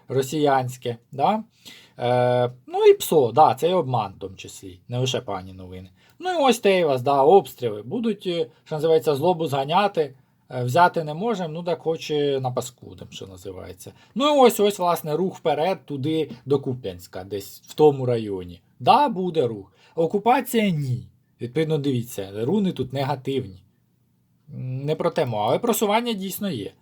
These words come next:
Ну і загроза, відповідно, Куп'янську більша. Лиман, бачите, там краща ситуація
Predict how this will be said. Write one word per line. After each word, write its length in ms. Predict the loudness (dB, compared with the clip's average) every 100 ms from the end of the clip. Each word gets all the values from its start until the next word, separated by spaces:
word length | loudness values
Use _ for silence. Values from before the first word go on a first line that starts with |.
| _ _
Ну 100 | -8
і 40 | 2
загроза, 420 | 4 4 4 0
відповідно, 320 | -4 -6 -8
Куп'янську 580 | -10 -10 -10 -10 -10 -10 -8
більша. 460 | -4 -4 -4 -10 -16 _ _
Лиман, 400 | -10 -2 0 2
бачите, 340 | 0 0 -2
там 300 | 0 0 -2 -10 -4
краща 440 | 2 2 2 -8
ситуація 720 | -14 -16 -14 -14 -14 -20 -20